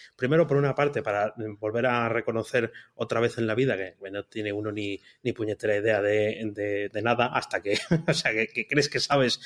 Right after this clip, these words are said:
pero luego realmente, eh, siempre hay cosas nuevas por aprender. Y segundo, por, haciendo ese esfuerzo, eh, los conocimientos entran mejor. ¿Mm? Ya no, ya no,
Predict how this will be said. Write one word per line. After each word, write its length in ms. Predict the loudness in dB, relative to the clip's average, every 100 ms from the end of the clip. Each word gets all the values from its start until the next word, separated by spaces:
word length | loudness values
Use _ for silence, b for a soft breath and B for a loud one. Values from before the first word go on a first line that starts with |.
| B
pero 160 | 2 4
luego 220 | 6 6
realmente, 540 | 6 4 2 0 0 -4 B B -6
eh, 420 | 0 2 2 2
siempre 340 | 0 -2 0 -2
hay 40 |
cosas 320 | -2 -4 -6
nuevas 240 | -4 -4 -4
por 100 | -2
aprender. 460 | -2 0 0 -2 -2 b b b _
Y 100 | -2
segundo, 380 | 2 2 4 4
por, 380 | 4 2 2 -2 -2
haciendo 300 | 0 2 0
ese 140 | 2
esfuerzo, 520 | 0 2 0 2 -2 -2 B B
eh, 260 | -4 0 0
los 260 | 0 -2 -2
conocimientos 800 | -4 -4 -2 -2 0 -2 -4 -4
entran 360 | -2 0 0 0
mejor. 400 | -4 -4 -6 -6 _
¿Mm? 100 | -14 -14 B B
Ya 100 | 2
no, 160 | 4 2 2
ya 140 | 2
no, 120 | 2